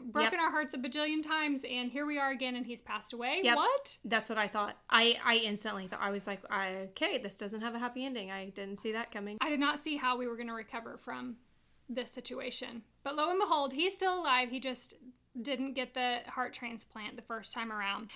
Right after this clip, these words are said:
Speaker 1: And this takes us to this Brady versus Porter dynamic that we've been fighting this whole story. We finally,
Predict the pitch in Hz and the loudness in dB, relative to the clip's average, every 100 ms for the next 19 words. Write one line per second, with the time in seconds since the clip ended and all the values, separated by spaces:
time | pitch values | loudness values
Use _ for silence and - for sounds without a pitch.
0 | - 311 330 392 - - 349 339 392 - | -2 2 4 2 -2 -2 -2 0 -2 -2
1 | - 285 285 285 - _ _ _ _ _ | -6 -4 -2 -2 -4 _ _ _ _ _
2 | _ _ _ _ - 269 302 294 226 294 | _ _ _ _ -8 -4 -2 -4 -2 2
3 | 320 339 349 349 - 285 294 294 285 - | 4 4 2 0 -2 -2 -2 -2 -6 -8
4 | - 277 269 262 262 254 254 254 240 233 | -4 -2 2 2 0 -2 -4 -4 -4 -6
5 | - - 254 240 247 240 - 302 349 359 | -6 -6 -6 -6 -6 -6 -2 0 2 0
6 | 294 269 - 294 311 - 277 247 233 233 | -2 -4 -6 -6 -6 -6 -4 -2 -2 -2
7 | 285 285 311 339 359 370 359 | -4 0 2 4 4 2 0